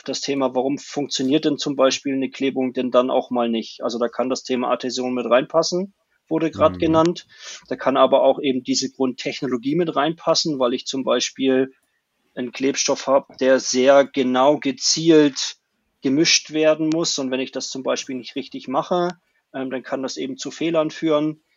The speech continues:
Speaker 1: Ähm, und da hilft natürlich dann immer dieses Produkt, was ich einsetze, die Technologie, die ich einsetze, sehr genau zu verstehen und was kann dazu führen, dass es dann auch mal nicht funktioniert.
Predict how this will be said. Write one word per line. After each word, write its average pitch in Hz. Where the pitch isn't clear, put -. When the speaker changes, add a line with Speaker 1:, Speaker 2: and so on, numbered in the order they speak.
Speaker 1:
Ähm, 135
und 127
da 131
hilft 151
natürlich 143
dann 135
immer 165
dieses 135
Produkt, 139
was 127
ich 123
einsetze, 165
die 139
Technologie, 131
die 170
ich 156
einsetze, 147
sehr 135
genau 131
zu 131
verstehen 156
und 131
was -
kann 131
dazu 127
führen, 135
dass 131
es -
dann 127
auch 139
mal 123
nicht 131
funktioniert. 143